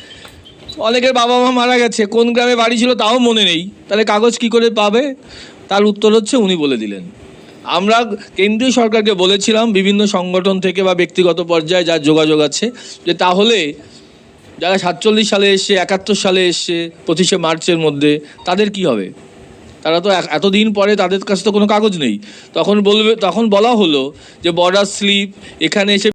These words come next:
বিভিন্ন ধরনের ক্যাম্প আছে, দেখবেন কুপার্স ক্যাম্প বা বিভিন্ন ক্যাম্প আছে। সেদিন খবর পেলাম, দাদা বললেন, মুর্শিদাবাদে অন্তত একশো একাত্তরটা পরিবার রয়েছে, কলোনি রয়েছে, সেই কলোনিতে সরকার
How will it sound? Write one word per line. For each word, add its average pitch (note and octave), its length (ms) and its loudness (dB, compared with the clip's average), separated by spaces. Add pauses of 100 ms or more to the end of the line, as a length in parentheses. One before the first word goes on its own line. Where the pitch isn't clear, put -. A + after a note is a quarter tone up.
(100)
বিভিন্ন F#3+ 260 -2
ধরনের G3 460 -4
ক্যাম্প G3 260 0
আছে, F#3 180 0
দেখবেন F#3 260 0
কুপার্স F#3+ 380 0
ক্যাম্প F#3 260 0
বা F#3 100 2
বিভিন্ন G#3+ 260 2
ক্যাম্প E3+ 320 -2
আছে। C#3 280 -2 (180)
সেদিন G3+ 260 0
খবর G3 280 2
পেলাম, G3 260 2
দাদা F#3 240 2
বললেন, F#3+ 340 0
মুর্শিদাবাদে F#3+ 640 -2
অন্তত G3 560 2 (840)
একশো F#3 420 0
একাত্তরটা G#3 580 0
পরিবার A#3+ 480 0
রয়েছে, B2 440 -4 (760)
কলোনি C#4 440 2
রয়েছে, E3+ 360 -2
সেই A3+ 220 -2
কলোনিতে A#3 760 0
সরকার G#3 580 0